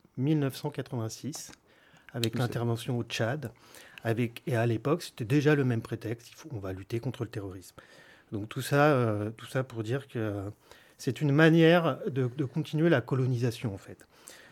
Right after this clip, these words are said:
Speaker 1: Donc on va écouter cette vidéo et on va entendre un décryptage de c'est quoi le problème avec cette opération. Avec,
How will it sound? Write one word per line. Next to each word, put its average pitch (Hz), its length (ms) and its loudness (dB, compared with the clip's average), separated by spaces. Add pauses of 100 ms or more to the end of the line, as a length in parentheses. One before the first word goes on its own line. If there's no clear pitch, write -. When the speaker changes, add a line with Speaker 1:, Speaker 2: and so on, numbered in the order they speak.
(140)
Speaker 1:
Donc 120 280 -2
on 156 80 4
va 165 180 8
écouter 190 680 4
cette 151 260 -2
vidéo 160 680 6
et 156 80 0
on 147 140 6
va 151 200 8
entendre 160 640 2 (420)
un 143 220 4
décryptage 175 800 8
de 123 400 2
c'est - 180 -12
quoi - 180 8
le 185 80 6
problème 165 380 6
avec 127 200 2
cette 123 200 -4
opération. 120 560 -2 (520)
Avec, 139 320 4